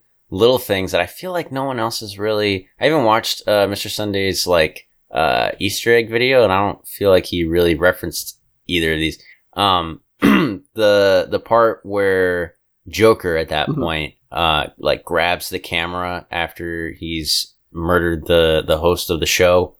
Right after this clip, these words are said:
Speaker 1: and
Speaker 2: Oh, yeah.
Speaker 1: is, like, talking into it. I was like, "Ah, that looks just like the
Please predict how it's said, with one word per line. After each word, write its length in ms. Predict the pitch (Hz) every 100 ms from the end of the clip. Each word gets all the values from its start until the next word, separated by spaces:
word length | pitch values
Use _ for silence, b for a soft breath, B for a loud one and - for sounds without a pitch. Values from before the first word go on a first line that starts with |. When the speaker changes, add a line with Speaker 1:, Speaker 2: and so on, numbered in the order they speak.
| _ _ _
Speaker 1:
and 220 | 87 82
Speaker 2:
Oh, 260 | 151 139 127
yeah. 260 | 123 120 120 _ _ _ -
Speaker 1:
is, 100 | 87
like, 220 | 82 -
talking 420 | - 87 107 92
into 260 | 90 92 117
it. 120 | 110
I 40 | 98
was 100 | 110
like, 120 | 127
"Ah, 180 | 175 123
that 180 | 110
looks 220 | 123 120 -
just 180 | 135
like 240 | 143 127 -
the 480 | 123 123 123 117